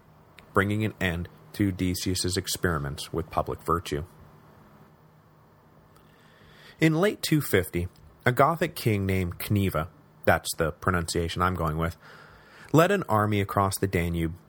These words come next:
and began running amok in Thrace and Moesia. Though we call this army the Goths, they were actually a far more cosmopolitan force than the name suggests.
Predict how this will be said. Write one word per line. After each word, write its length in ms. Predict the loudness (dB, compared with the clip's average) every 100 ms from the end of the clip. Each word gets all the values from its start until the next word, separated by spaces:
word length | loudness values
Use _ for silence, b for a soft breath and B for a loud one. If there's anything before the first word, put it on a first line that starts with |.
| _
and 120 | 0
began 380 | 0 2 0 0
running 320 | 0 0 0
amok 360 | 0 0 -2 -2
in 180 | -4 -4
Thrace 500 | -2 0 0 -2 -4
and 160 | -4
Moesia. 540 | -2 -2 -2 -2 -4 -6 -12 -20 _ _ -20 _ _ -20 _ -20 _ _ _ _ B B B B B
Though 120 | 2
we 120 | 4
call 340 | 0 2 2 2
this 180 | 0 0
army 480 | 2 2 0 -2 -6
the 160 | -4 -2
Goths, 560 | 2 2 0 -6 -10 -10 _ _ _ _
they 140 | 2 4
were 140 | 4
actually 420 | 2 0 -2 0 0
a 60 |
far 360 | 0 2 2 2
more 220 | 2 -2
cosmopolitan 1000 | 0 2 2 0 -6 0 0 0 -4 -10
force 360 | -6 -6 -4
than 160 | -4 -4
the 60 | -2
name 240 | -4 -6
suggests. 600 | -8 0 0 0 -4 -10